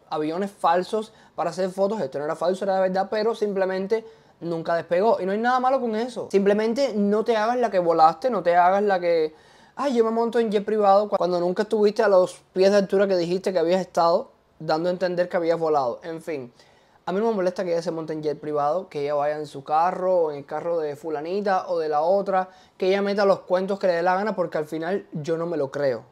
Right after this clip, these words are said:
A mí eso no me molesta. Entonces ella puede meter los cuentos que le dé la gana, porque yo ni la sigo, yo <laughs> imagino. Yo la dejé de seguir antes de hacer el video de, eh, el, el video ese del jet, yo la había dejado de seguir ya. Y ella estaba como que, ella, ella me,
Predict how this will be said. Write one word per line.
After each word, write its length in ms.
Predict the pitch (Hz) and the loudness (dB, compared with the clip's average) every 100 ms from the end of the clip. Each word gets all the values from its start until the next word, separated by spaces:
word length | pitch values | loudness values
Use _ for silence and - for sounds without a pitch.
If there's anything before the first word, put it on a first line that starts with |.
| _ - | _ -14
A 80 | 139 | -10
mí 140 | 147 | -10
eso 180 | 151 170 | -10 -10
no 80 | 143 | -10
me 100 | 135 | -10
molesta. 520 | 131 151 139 - 120 | -6 -6 -6 -12 -14
Entonces 340 | 170 170 170 214 | -8 -4 -2 0
ella 140 | 202 | 2
puede 160 | 190 196 | 4 2
meter 240 | 190 175 | 2 -2
los 160 | 185 185 | 0 0
cuentos 320 | - 175 185 | 0 -2 0
que 80 | 185 | 0
le 60 | 170 | 0
dé 80 | |
la 120 | 165 175 | 2 0
gana, 180 | 180 | 0
porque 240 | 170 160 143 | -4 -4 -2
yo 120 | 147 | 0
ni 120 | 190 | 0
la 100 | 214 | -2
sigo, 540 | 208 185 170 165 196 - _ _ - | -2 -4 -2 -2 -2 -6 _ _ -4
yo 180 | 160 170 | -2 0
<laughs> 0 | |
imagino. 560 | 180 156 170 143 147 _ _ _ - - - _ | -2 -4 -6 -10 -16 _ _ _ -20 -20 -20 _
Yo 120 | 151 | 2
la 100 | 165 | 4
dejé 140 | 180 175 | 6 6
de 100 | 185 | 6
seguir 300 | 180 165 190 | 4 4 4
antes 200 | 175 151 | 4 0
de 60 | |
hacer 220 | 139 147 170 | 0 2 0
el 100 | 170 | 2
video 380 | 156 160 175 | 4 6 6
de, 440 | 160 143 135 127 - | 6 2 0 -2 -4
eh, 480 | 151 147 135 135 143 143 127 - | -4 -4 -6 -8 -10 -14 -18 -10
el, 180 | 156 147 | -6 -2
el 260 | 143 139 147 | -2 -2 -2
video 220 | 143 151 | 0 0
ese 140 | 170 | 2
del 180 | 185 160 | 2 2
jet, 160 | 180 180 | -2 -2
yo 120 | 147 | 0
la 60 | 147 | 0
había 140 | 160 | 0
dejado 180 | 156 156 | -2 -4
de 40 | |
seguir 280 | 151 151 147 | -4 -8 -8
ya. 140 | 139 139 _ - _ | -10 -10 _ -20 _
Y 100 | - | -2
ella 100 | 185 | 0
estaba 260 | 202 226 240 | 2 0 0
como 160 | 220 196 | -2 -2
que, 180 | 185 - | -4 -4
ella, 160 | 196 202 - | -6 -4 -2
ella 140 | |
me, 80 | 202 | -2